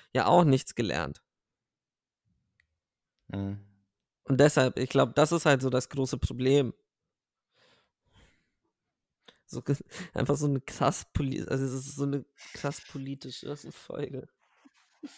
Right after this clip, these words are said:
Speaker 2: Ja.
Speaker 1: Ich glaub,
Speaker 2: Ja,
Speaker 1: heute
Speaker 2: ich
Speaker 1: wollte
Speaker 2: find's
Speaker 1: ich eigentlich eine lustige Folge aufnehmen.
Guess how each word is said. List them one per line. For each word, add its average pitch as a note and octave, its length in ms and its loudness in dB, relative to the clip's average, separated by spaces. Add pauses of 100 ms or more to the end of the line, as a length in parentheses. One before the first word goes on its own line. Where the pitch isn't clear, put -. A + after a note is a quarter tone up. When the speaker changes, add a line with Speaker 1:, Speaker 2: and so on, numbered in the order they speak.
(400)
Speaker 2:
Ja. C#3+ 360 0
Speaker 1:
Ich D3 120 -12
glaub, F#3+ 160 2
Speaker 2:
Ja, G3+ 160 8
Speaker 1:
heute G#3+ 180 10
Speaker 2:
ich F#3 60 2
Speaker 1:
wollte G3 180 8
Speaker 2:
find's - 80 0
Speaker 1:
ich - 60 6
eigentlich G3+ 240 4
eine F3+ 80 8
lustige F#3+ 480 6
Folge C#3 560 8
aufnehmen. C#3+ 560 -2